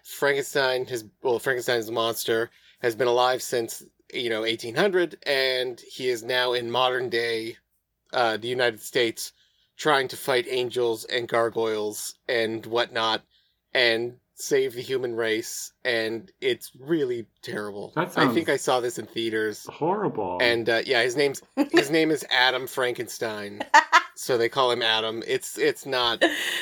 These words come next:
Speaker 3: Oh, that sounds
Speaker 1: it's not
Speaker 3: bad.
Speaker 1: good. It's not good. Uh, <laughs> um, and, uh, yeah, it's kind of like,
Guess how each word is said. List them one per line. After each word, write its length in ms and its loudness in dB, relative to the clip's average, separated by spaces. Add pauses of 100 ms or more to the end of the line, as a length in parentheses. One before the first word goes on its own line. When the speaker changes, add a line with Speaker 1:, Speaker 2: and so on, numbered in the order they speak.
(380)
Speaker 3:
Oh, 560 6
that 200 2
sounds 240 2
Speaker 1:
it's 140 2
not 160 4
Speaker 3:
bad. 320 0
Speaker 1:
good. 80 -12 (340)
It's 200 -8
not 180 0
good. 320 -4 (140)
Uh, 260 8 (260)
<laughs> 140 4 (100)
um, 340 -2 (220)
and, 380 -2
uh, 240 2
yeah, 460 0
it's 180 -10
kind 300 2
of 100 -2 (140)
like, 440 -2